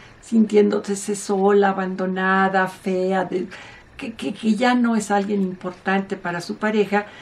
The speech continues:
si llega un galán que le habla bonito, es bastante probable que ella pueda caer en esa infidelidad.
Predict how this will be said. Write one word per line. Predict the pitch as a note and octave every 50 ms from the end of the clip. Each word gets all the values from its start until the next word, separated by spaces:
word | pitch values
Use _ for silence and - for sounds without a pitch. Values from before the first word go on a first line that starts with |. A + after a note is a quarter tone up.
| - - - -
si | - - - B3 G3+
llega | G#3 B3 B3 A#3 A#3 A3+ G#3+
un | G#3+ A3 A3+ A3
galán | A#3 A#3+ B3 B3+ B3+ A#3+ A3+ A3 A3 A3 - - - - - -
que | - F#3 F3+
le | F#3 F#3
habla | F3+ F3 E3+ D#3 D#3+ E3 D#3+
bonito, | D#3 F3+ F3+ G#3+ C4+ D4+ D4+ - - G4 F4+ - - - - -
es | G3 E3 D#3 -
bastante | F3 E3+ - - F#3+ F3+ F#3 F#3+ F#3+ F#3
probable | F3+ - F3 E3+ F3+ F#3 F#3+ G3 G#3 G3+ G3
que | - F#3 F3
ella | F3 F#3 F3 -
pueda | - F3+ F3 F3+ F#3 E3+ -
caer | - - E3+ E3 E3 F3 G#3 A#3+ A3+ - -
en | A3 F#3 F3 E3+
esa | E3+ E3+ - - F#3 F3+
infidelidad. | F3 E3+ E3 E3 - - F#3+ F3 E3 E3 D#3+ D3+ C#3 B2 - - - -